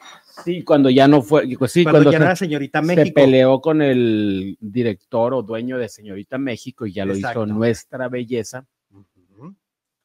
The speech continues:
Speaker 1: Y entonces
Speaker 2: Y
Speaker 1: ya.
Speaker 2: ahí es donde ella lo consigue, según dicen, a, a ma-,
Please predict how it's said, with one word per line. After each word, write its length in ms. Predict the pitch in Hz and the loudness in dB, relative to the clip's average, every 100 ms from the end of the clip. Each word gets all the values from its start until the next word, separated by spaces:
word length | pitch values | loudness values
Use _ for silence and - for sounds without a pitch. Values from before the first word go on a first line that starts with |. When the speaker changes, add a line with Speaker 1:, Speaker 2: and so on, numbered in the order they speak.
| _ | _
Speaker 1:
Y 140 | 113 107 | -10 -10
entonces 420 | 87 92 87 90 | -10 -14 -12 -6
Speaker 2:
Y 40 | 160 | -2
Speaker 1:
ya. 80 | |
Speaker 2:
ahí 220 | 143 135 143 | -2 0 -2
es 100 | 139 | -2
donde 380 | 147 131 127 123 | -4 -4 -4 -4
ella 200 | 123 135 | -2 -2
lo 200 | 120 123 | -4 -6
consigue, 520 | 120 120 165 151 123 | -8 -4 -2 -2 -4
según 280 | 123 113 143 | -6 -6 -2
dicen, 320 | 202 214 247 | 2 4 4
a, 380 | 165 117 98 113 | 2 -2 -6 -10
a 20 | |
ma-, 220 | 117 - | -10 -12